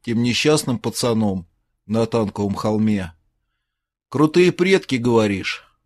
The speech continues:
Родители, мать, отец. Простите Лёху и меня, дурака, за слова, за мысли непотребные. Мудрые вы, увидели всё, в самую бездну души заглянули.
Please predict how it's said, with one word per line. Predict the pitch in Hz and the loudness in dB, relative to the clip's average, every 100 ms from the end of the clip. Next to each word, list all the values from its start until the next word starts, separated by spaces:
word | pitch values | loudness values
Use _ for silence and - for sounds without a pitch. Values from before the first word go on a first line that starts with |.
| _ _ _ _ - | _ _ _ _ -8
Родители, | 110 156 165 190 - 104 95 87 80 _ - | 0 2 2 -2 -2 -4 -4 -8 -12 _ -4
мать, | 135 156 151 | 2 2 2
отец. | 101 - 139 139 - - - _ _ _ _ _ _ - | -2 -2 -2 -2 -2 -12 -14 _ _ _ _ _ _ 0
Простите | 139 143 170 160 165 | 2 2 0 0 2
Лёху | 175 190 170 - 95 85 | 4 4 4 2 -6 -6
и | 117 | -4
меня, | 131 147 170 165 | 0 0 2 2
дурака, | 131 120 113 107 92 82 - _ | 2 2 2 0 -4 -6 -12 _
за | 95 127 | -6 -4
слова, | - 143 143 160 160 127 - | 0 4 4 6 4 2 -4
за | 90 120 | -2 0
мысли | 135 160 147 120 | 2 0 0 -2
непотребные. | 117 110 113 110 113 104 98 90 85 _ _ _ _ _ _ 120 | -2 -2 -4 -4 -2 -2 -2 -6 -10 _ _ _ _ _ _ -6
Мудрые | 170 180 147 120 113 | -4 0 2 2 2
вы, | 98 87 80 _ - | -2 -6 -10 _ -12
увидели | 120 143 165 127 120 117 | -6 -2 0 0 0 -2
всё, | - 107 90 82 _ | -2 -4 -4 -8 _
в | - | -4
самую | 160 165 165 160 | 2 2 2 -2
бездну | 147 160 135 143 | 0 2 2 -2
души | 143 151 - 143 | -2 -2 0 -2
заглянули. | 101 98 107 107 107 95 92 | -2 -2 -2 -2 -2 -2 -6